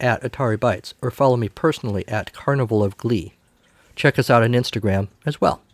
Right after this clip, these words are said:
And don't forget to check out, while you're checking out things, uh, my other show. It's a podcast, Charlie Brown, where you can get all your Peanuts-related needs. Need your Snoopy fix?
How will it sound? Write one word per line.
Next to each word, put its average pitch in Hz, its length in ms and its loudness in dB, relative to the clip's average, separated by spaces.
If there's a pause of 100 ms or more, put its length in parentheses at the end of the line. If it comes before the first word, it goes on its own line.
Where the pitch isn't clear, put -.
(360)
And 165 180 4
don't 170 140 6
forget 160 220 -2
to - 40 -18
check - 260 2
out, 151 260 4
while 127 100 6
you're 123 100 6
checking 131 360 2
out 123 180 4
things, 135 300 2 (320)
uh, 107 180 -6
my 127 220 4
other 180 160 4
show. 98 260 -2 (220)
It's 139 100 0
a - 60 2
podcast, 170 500 2
Charlie 107 240 4
Brown, 104 240 -6 (380)
where 131 120 4
you 135 80 0
can 139 140 -2
get 127 240 0
all 147 260 6
your 143 220 2
Peanuts-related 127 1200 -2
needs. 104 340 -6 (920)
Need 127 200 0
your 120 60 2
Snoopy 175 340 4
fix? - 480 2